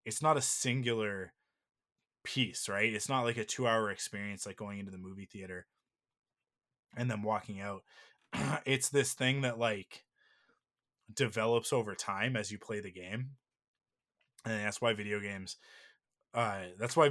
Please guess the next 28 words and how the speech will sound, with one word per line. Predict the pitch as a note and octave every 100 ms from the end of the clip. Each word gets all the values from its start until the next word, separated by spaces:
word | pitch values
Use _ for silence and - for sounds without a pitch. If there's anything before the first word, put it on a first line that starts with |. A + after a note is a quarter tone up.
| C3
like, | E3+ C#3+ B2+ G#2+
great | B2 A2+ G2+
video | G#2+ G2+
games | G2 G2+ G2+
and | G2
narrative | G2 G2+ G2 F#2
video | G2
games | G2 F#2+ G#2
in | G2+
particular | - F#2+ G2+ F#2 F2+
really | F#2 F2+
resonate | F#2 F#2+ F#2+ F#2
for | -
me, | F#2 F#2
is | F2+ E2+
that, | F#2+ F2+
like, | F2+ F2
you | G2+
get | B2
to | B2
live | F#2+ F#2+
inside | F#2+ F#2 F2 E2+ F#2
them | G#2+
for | -
a | A2+
little | A#2 A#2+
while. | B2 C#3 C#3+ _ - - - _ -
Um, | G#2+ G2 F#2